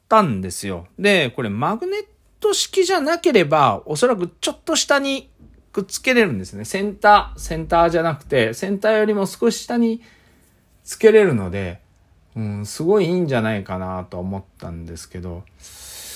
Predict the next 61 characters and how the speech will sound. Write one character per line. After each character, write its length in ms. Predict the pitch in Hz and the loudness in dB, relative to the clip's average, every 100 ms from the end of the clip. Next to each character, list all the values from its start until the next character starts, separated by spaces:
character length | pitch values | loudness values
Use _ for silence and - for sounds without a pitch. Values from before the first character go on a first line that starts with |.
| - - | -14 -4
う 100 | 214 | -2
ー 920 | 277 285 285 277 277 269 262 262 254 | 0 -2 -4 -4 -2 -2 0 0 2
ん、 60 | 240 | 2
い 80 | 226 | 0
か 260 | 233 240 | 2 4
ん 160 | 247 240 | 4 2
せ 260 | - 226 226 | 2 2 4
ん 140 | 214 | 4
指 280 | 190 190 208 | 4 2 4
が 200 | 190 165 | 4 4
綺 180 | - 147 | 2 0
麗 340 | 156 151 147 | 4 4 2
に、 180 | 131 120 | 0 -2
太 340 | 120 - 220 | -4 4 6
い 80 | 214 | 8
ん 180 | 135 104 | 6 4
で 120 | 104 | 4
僕 240 | 104 101 104 | 0 0 0
指 240 | 107 113 | 0 0
が 80 | 104 | -2
で 100 | 87 | -8
す 120 | - | -12
ね、 120 | 107 | -10
は 240 | 98 - 117 | -10 -8 0
ま 160 | 147 | 2
ら 140 | 151 147 | 2 0
な 140 | 135 | -4
く 120 | - | -6
て、 320 | - 95 95 - - - - - - - _ _ _ _ | -10 -8 -8 -10 -12 -8 -8 -8 -14 -16 _ _ _ _
う 60 | 113 | -4
ん、 680 | 113 110 104 98 95 92 127 | -2 -2 -4 -6 -8 -8 4
ま 340 | 214 220 123 | 6 6 2
あ、 40 | 117 | -2
最 220 | 185 208 | 0 2
初 120 | 247 | 2
の 100 | 254 | 0
う 60 | 233 | 2
ち 80 | |
は 80 | 226 | 2
す 120 | - | 2
ご 120 | 180 160 | 0 0
く 140 | 156 | -4
い 80 | 139 | -4
い。 40 | |
ま 160 | 175 262 | 2 4
あ 40 | |
ま 120 | 247 214 | 6 6
あ、 40 | |
悪 260 | 190 403 370 | 8 6 6
く 60 | |
は 80 | 220 | 6
な 100 | 190 | 4
い 40 | |
ん 20 | 165 | 2
で 40 | |
す 80 | - | -2
よ。 140 | 131 | -4
お 100 | 190 | -6
そ 140 | 180 240 | 2 4
ら 140 | 269 | 4
く、 480 | - 160 143 135 | 2 0 0 -4